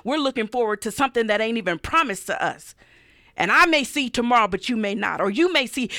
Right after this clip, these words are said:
tomorrow and I may not. But I just want you to know that if I don't see it, I'm prepared today. I brought my own oil to the anointed radio station. I told you the oil represents your anointing.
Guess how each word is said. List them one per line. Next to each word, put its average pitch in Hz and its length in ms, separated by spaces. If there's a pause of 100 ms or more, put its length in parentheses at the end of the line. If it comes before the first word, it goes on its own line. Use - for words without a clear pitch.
tomorrow 240 360
and 196 100
I 208 120
may 185 180
not. 196 240
But 175 100
I 202 120
just - 200
want 208 220
you 226 80
to 202 100
know 226 200
that 180 160
if 185 120
I 185 120
don't 311 320
see 214 240
it, 170 80 (180)
I'm 185 160
prepared 175 460
today. 180 280
I 180 120
brought 220 240
my 208 180
own 240 220
oil 202 320 (220)
to 208 120
the 180 180
anointed 220 680 (160)
radio 175 480
station. 196 400
I 156 80
told 240 280
you 180 80
the 170 220
oil 202 340
represents 185 540
your 190 160
anointing. 180 640